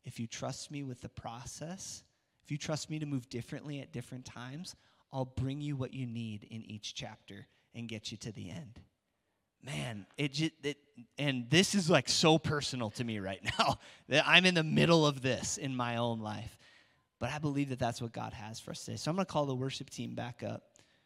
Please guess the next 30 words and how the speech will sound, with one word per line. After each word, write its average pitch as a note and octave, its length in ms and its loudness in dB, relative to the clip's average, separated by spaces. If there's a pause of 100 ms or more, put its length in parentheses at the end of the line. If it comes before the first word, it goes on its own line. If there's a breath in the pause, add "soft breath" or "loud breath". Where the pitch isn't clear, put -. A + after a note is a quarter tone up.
(300 soft breath)
And C3 140 -2
as D3 180 2
they C#3+ 140 2
come C3 320 0
up, A#2 240 0 (840)
I - 40 -8
just A#2 120 -6
wanna C3+ 140 -2
ask C3 180 -4
you C#3+ 80 4
one B2 200 0
question. A#2+ 600 -6
Do B2+ 120 -4
you C3 80 4
trust - 480 0
God A#2 320 -6 (420 soft breath)
with A#2+ 320 2 (100)
your A2 400 0 (280)
story? G#2 520 -8 (1900)
Let C3+ 80 -2
me D#3+ 80 0
phrase D3 280 0
it - 120 -6
like G#2+ 160 -4
this, A2 320 -2
actually. G2+ 480 -6 (580 soft breath)
Are C#3 220 4
you A#2+ 280 2
trusting A#2 680 0
God F#2+ 460 -4